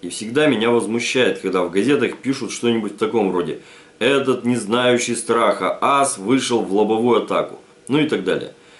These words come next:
В таком духе. Читаю, думаю: пригласить бы того писаку, заглянуть в дырки чужих пушек. А потом пусть расскажет про лобовую атаку и объяснит, страшно это или не страшно. Что значит не знать страха?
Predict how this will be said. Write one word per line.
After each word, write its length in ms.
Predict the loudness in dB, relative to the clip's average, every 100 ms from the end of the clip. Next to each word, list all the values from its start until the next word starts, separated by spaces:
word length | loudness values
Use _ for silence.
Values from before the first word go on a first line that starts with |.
| -20 -8
В 20 |
таком 320 | -4 -2 -2
духе. 240 | -6 -12 -16
Читаю, 400 | -14 0 2 2
думаю: 380 | 2 -2 -4 -8 -18 _ _ _ _
пригласить 540 | -2 0 2 0 -2 -4
бы 80 |
того 240 | -2 0 -2
писаку, 500 | -2 -4 0 0 -2
заглянуть 520 | -6 0 0 2 -2
в 200 | -4 -6
дырки 380 | 0 0 0 -8
чужих 420 | -4 -2 -2 -4
пушек. 420 | -10 -8 -8 -12 -18 -20 -20 -20 -20 -14
А 140 | -4 0
потом 320 | 2 2 0
пусть 240 | 0 0
расскажет 560 | 2 0 2 2 2 -2
про 120 | 0
лобовую 460 | 2 4 4 4 2
атаку 380 | 2 0 2 2
и 60 |
объяснит, 640 | 2 0 -6 -4 -2 -2
страшно 460 | -2 0 0 0 0
это 240 | -2 0
или 140 | 0 0
не 100 | 0
страшно. 560 | -2 0 2 0 -6 -20 _ -20 _
Что 120 | -4 0
значит 360 | 2 0 -4
не 140 | -2 0
знать 320 | 2 0 -2
страха? 480 | -2 -2 -2 -4